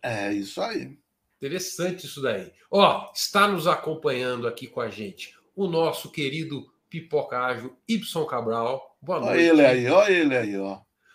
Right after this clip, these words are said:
Speaker 2: Lucas tá acompanhando a gente de novo também, nos descobriu
Speaker 1: Tudo bom,
Speaker 2: aqui, virou,
Speaker 1: Lucas?
Speaker 2: virou sócio. Seja bem-vindo, Lucas.
Speaker 1: <laughs>
Speaker 2: O Marcelo Batalha também. Tá mandando já uma boa noite pro
Speaker 1: Marcelo,
Speaker 2: professor
Speaker 1: bem-vindo.
Speaker 2: xará dele aí, o professor Marcelo já vai entrar.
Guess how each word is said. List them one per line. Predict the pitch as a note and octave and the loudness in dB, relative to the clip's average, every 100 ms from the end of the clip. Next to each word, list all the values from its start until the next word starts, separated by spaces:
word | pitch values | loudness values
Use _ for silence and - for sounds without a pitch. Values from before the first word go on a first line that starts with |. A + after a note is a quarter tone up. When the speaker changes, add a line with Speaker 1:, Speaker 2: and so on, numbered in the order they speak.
| _ - | _ 2
Speaker 2:
Lucas | B3 B3+ F#3+ - | 4 6 4 2
tá | F3 | 0
acompanhando | C#3+ E3+ D#3+ D#3 D#3+ D#3 | 0 0 6 8 8 6
a | |
gente | C3+ D3+ | 2 -4
de | D3 | -4
novo | D3+ D#3 - | -2 -2 0
também, | C#3 C3+ F3+ E3+ | 2 4 2 4
nos | G3 F3+ | 4 4
descobriu | - - E3 D#3+ F#3+ | 2 -4 -2 4 6
Speaker 1:
Tudo | F3+ | 8
bom, | F#3 F#3 | 6 6
Speaker 2:
aqui, | F#3+ | 4
virou, | D#3+ C#3 | 2 0
Speaker 1:
Lucas? | G#2 - - - _ - | -2 -8 -18 -20 _ -2
Speaker 2:
virou | D#3 E3+ D#3+ | 2 4 2
sócio. | - F3 F#3+ F#3 F3+ | 2 4 4 4 0
Seja | - F3+ F3 | 0 2 2
bem-vindo, | E3 C#3 F#3 F3+ F3+ | 0 0 0 2 0
Lucas. | F3 F3+ E3+ D#3 - - | 0 -2 -2 -2 -6 -8
Speaker 1:
<laughs> | _ _ _ _ _ _ _ - | _ _ _ _ _ _ _ -2
Speaker 2:
O | G3+ | 0
Marcelo | G3+ F#3 D#3+ - E3+ D3+ | 2 2 0 0 0 0
Batalha | C#3 - C#3+ C3 | -2 0 -2 -2
também. | C3 C3 D3+ E3+ E3 D#3 - _ _ _ | -4 0 2 2 0 -4 -14 _ _ _
Tá | C3+ | -6
mandando | D3 C#3 D#3 D3 | -2 0 2 2
já | D3 | 2
uma | D#3 | 2
boa | C#3+ D3 | 4 2
noite | D3+ D3+ | 2 0
pro | E3+ | 0
Speaker 1:
Marcelo, | E3+ D#3 | 2 0
Speaker 2:
professor | - D3+ C#3 F3 | 0 -2 0 2
Speaker 1:
bem-vindo. | A3+ F3 - | 0 -2 -6
Speaker 2:
xará | - F#3+ F3+ E3+ | 2 6 6 4
dele | D3 D#3 D3 | 2 -2 0
aí, | C3+ D3 E3+ | 0 -2 -6
o | |
professor | E3+ B2 C3 C#3+ | -8 -12 -10 -6
Marcelo | C3 B2 - A#2 | 2 6 6 4
já | B2+ | -8
vai | A#2+ A#2 | -6 -8
entrar. | A#2 C3+ E3 F3+ F3 | -6 -4 0 0 -2